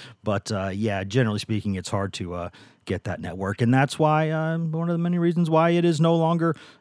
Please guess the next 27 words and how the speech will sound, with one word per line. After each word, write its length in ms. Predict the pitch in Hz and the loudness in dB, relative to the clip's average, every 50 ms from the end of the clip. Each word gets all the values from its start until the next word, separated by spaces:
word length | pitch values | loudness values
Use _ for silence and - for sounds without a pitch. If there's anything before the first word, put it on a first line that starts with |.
| - | -6
uh, 240 | 147 151 147 147 139 127 _ - | -2 0 0 0 -2 -4 _ -10
or, 260 | - 107 107 - 127 123 | -8 -8 -6 -6 -2 2
or 60 | 139 165 | 4 4
not 160 | 185 208 208 | 4 4 4
gonna 140 | 202 185 147 | 4 2 2
exist 380 | 131 127 104 101 135 135 - - | 2 0 0 2 0 0 2 2
in 80 | 123 | 0
its 120 | 110 - - | 0 -2 -4
current 340 | - - 147 143 123 98 | -2 0 0 0 0 -2
form. 380 | - - 107 98 85 87 85 - _ _ _ _ _ - | -4 -6 -4 -4 -4 -8 -10 -14 _ _ _ _ _ -8
Anyways, 380 | - 98 104 90 82 82 98 101 | -6 -4 -4 -4 -6 -10 -10 -6
I 60 | 101 | -2
think 160 | 95 120 113 | -2 0 0
we 100 | 113 107 | 0 -2
can 100 | 104 107 | -4 -4
say 200 | 90 - - 104 | -4 -4 -2 -2
that 200 | 98 98 95 - | -2 -4 -6 -8
safely. 360 | - - 90 82 82 - - 92 | -10 -12 -12 -12 -12 -12 -10 -8
We'll 140 | 92 101 | -8 -6
see 180 | 104 - 107 98 | -6 -4 -6 -6
if 120 | 95 - | -6 -6
it 80 | 110 95 | -8 -8
exists 400 | 95 87 90 101 98 - - - - | -8 -10 -8 -8 -8 -8 -8 -8 -6
at 140 | 104 110 107 | -4 -2 0
all 140 | 110 117 | 0 0
going 220 | 117 107 101 101 107 | 0 0 -2 -4 -4
forward. 280 | - 107 101 107 - | -4 -4 -6 -6 -8